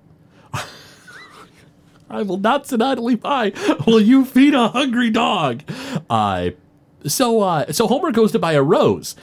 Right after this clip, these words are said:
Speaker 2: and, uh, uh, the, the gentleman, uh, I believe, says they are fifty-five dollars a dozen. Is that right?
Speaker 1: I believe so.
Speaker 2: Sounds about right. So that would mean that, uh, each rose was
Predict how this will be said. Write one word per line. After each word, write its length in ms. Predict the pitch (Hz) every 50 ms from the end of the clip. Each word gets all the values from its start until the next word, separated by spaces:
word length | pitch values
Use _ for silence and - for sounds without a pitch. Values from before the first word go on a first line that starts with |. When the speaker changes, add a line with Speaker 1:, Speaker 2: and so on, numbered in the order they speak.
| - - - - -
Speaker 2:
and, 540 | 127 127 123 120 117 113 110 110 107 104 - - -
uh, 560 | - 107 104 101 98 98 95 92 92 90 90 87 - -
uh, 380 | 90 90 85 80 78 73 71 - _ - -
the, 480 | 104 110 113 110 110 107 107 104 95 82
the 120 | 101 110 107
gentleman, 560 | - 156 170 214 220 208 196 175 160 156 151
uh, 320 | - 139 131 123 113 110 - -
I 80 | 117
believe, 300 | 113 127 135 160 226 269
says 200 | - - 220 170
they 120 | - 160 143
are 60 | 127
fifty-five 680 | - - 262 269 - 277 247 208 - 185 175 160 151
dollars 320 | 156 143 143 139 131 110 117
a 40 |
dozen. 500 | 104 98 - 113 107 95 80 73 62 - - _
Is 100 | - 101
that 120 | 131 151 156
right? 260 | 175 180 175 196 - _ _ _ _ - -
Speaker 1:
I 80 | 170 143
believe 260 | 131 117 110 101 -
so. 120 | - 110 - - - - _
Speaker 2:
Sounds 200 | - 156 131 110
about 160 | 98 92 85
right. 200 | 82 78 73 - - - - - -
So 100 | - 247
that 80 | 349
would 120 | 359 349 277
mean 240 | 233 208 156 151
that, 180 | 147 143 135 -
uh, 220 | - 127 123 117 117 -
each 180 | 156 202 - -
rose 420 | 135 120 104 92 90 98 - - -
was 320 | 107 107 110 104 98 -